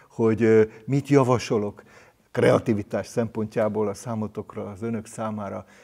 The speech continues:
Az első törvény az, amit ott alul megfogalmaztam, hogy az átírás mindig a kompozíció átrendezésével jár. Tehát ez mindenki számára világos, hogyha kiemelünk egy mellékalakot, akkor az egésznek a kompozíciója megváltozik, és nekünk egy új kompozíciót kell,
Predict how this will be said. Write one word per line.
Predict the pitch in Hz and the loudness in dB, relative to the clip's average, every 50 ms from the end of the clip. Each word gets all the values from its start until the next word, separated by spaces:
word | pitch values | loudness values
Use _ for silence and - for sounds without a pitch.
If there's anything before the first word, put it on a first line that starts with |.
| _ _ _ - | _ _ _ -6
Az | 135 120 160 | -2 0 2
első | 196 220 226 - - 170 147 131 | 2 2 2 2 2 2 2 2
törvény | - - 165 165 160 156 147 143 135 131 | 2 0 0 0 0 2 0 -2 0 -2
az, | 135 135 - 139 | -2 -4 -2 -4
amit | 127 120 120 117 - | -4 -4 -4 -6 -8
ott | 123 113 - | -10 -8 -6
alul | 135 135 131 123 117 | -4 -4 -2 -2 -4
megfogalmaztam, | 120 147 156 - - 147 135 135 127 131 123 - - 123 | -4 -6 -8 -8 -6 -4 -4 -4 -4 -4 -6 -6 -6 -4
hogy | 120 | -2
az | 120 113 - - | -4 -4 -4 -2
átírás | 135 151 170 165 - 160 135 127 113 113 - - | -2 -2 -2 0 -2 -2 0 0 0 -2 -4 -6
mindig | 127 131 156 175 175 160 143 139 127 117 | -4 -2 0 0 0 2 2 2 2 2
a | 120 110 | 0 0
kompozíció | - - 127 120 107 - 113 101 117 113 104 - - 123 113 | 0 -2 -2 -2 -4 -6 -8 -6 -8 -8 -10 -8 -6 -4 -4
átrendezésével | 110 110 113 - 113 113 110 107 110 104 110 107 107 - 113 110 107 107 | -4 -4 -4 -6 -6 -6 -4 -4 -6 -6 -6 -8 -8 -8 -8 -6 -4 -2
jár. | 110 123 151 156 - - - - _ | 0 0 -2 -2 -4 -12 -20 -20 _
Tehát | - - 147 143 | -2 -2 0 0
ez | - 147 - - - | 0 -2 -4 -6 -10
mindenki | 160 160 170 170 156 - | -6 -4 -2 -2 -2 -4
számára | 139 - 156 151 151 139 143 | -4 -2 0 2 2 2 2
világos, | 143 151 151 143 139 143 - | 2 2 2 2 2 0 -4
hogyha | - 131 139 | -6 -6 -6
kiemelünk | 113 - - 160 156 147 139 127 131 123 - | -4 0 2 2 2 2 2 0 -2 -2 -2
egy | 127 117 | -4 -2
mellékalakot, | 117 139 156 165 151 - 139 131 127 120 - 120 110 - _ _ _ - | -2 -2 -2 -2 -2 -2 0 0 0 0 -2 -4 -6 -8 _ _ _ -8
akkor | - 131 127 - - 127 127 | -8 -8 -4 -2 -2 -2 -2
az | 127 117 - | -2 -2 2
egésznek | - 160 147 131 135 127 113 - - 123 117 104 | 4 4 6 6 6 4 4 2 -2 -8 -6 -6
a | 117 110 | -6 -6
kompozíciója | - 127 123 117 - 117 113 113 117 113 - 127 113 | -6 -6 -6 -6 -6 -8 -8 -8 -8 -6 -4 -4 -4
megváltozik, | 110 139 139 147 147 131 - 131 120 - | -4 -4 -2 -2 -2 -2 -2 -6 -10 -10
és | - 110 - | -12 -10 -6
nekünk | - 156 151 - 143 127 107 | -4 -4 -4 -4 -4 -4 -4
egy | - 110 113 | -4 -2 0
új | 135 143 131 | 0 0 0
kompozíciót | 131 - 123 123 110 - 120 110 113 110 107 - 113 107 - - | 0 -2 -4 -4 -4 -4 -6 -4 -6 -6 -8 -6 -8 -8 -8 -6
kell, | - 131 127 127 127 | -4 -2 -2 -2 -2